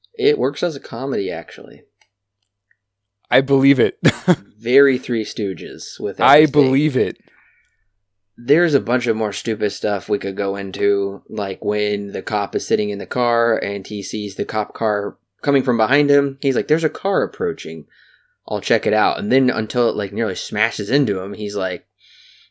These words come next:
Speaker 1: "I think it's one of ours." What gave it away? The flashing lights?
Speaker 2: Right, yeah.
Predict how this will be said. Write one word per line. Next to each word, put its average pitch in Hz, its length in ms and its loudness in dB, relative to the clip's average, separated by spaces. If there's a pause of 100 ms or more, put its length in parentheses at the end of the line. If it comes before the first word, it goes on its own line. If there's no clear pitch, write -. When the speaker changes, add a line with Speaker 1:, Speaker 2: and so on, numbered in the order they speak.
(160)
Speaker 1:
"I 117 140 -2
think 147 280 4
it's 165 140 -4
one 147 140 2
of 135 100 0
ours." 139 580 4 (200)
What 185 360 2
gave 208 200 10
it 202 60 8
away? 208 240 10
The 143 120 4
flashing 185 480 2
lights? 160 600 2 (680)
Speaker 2:
Right, 190 480 6
yeah. 202 400 4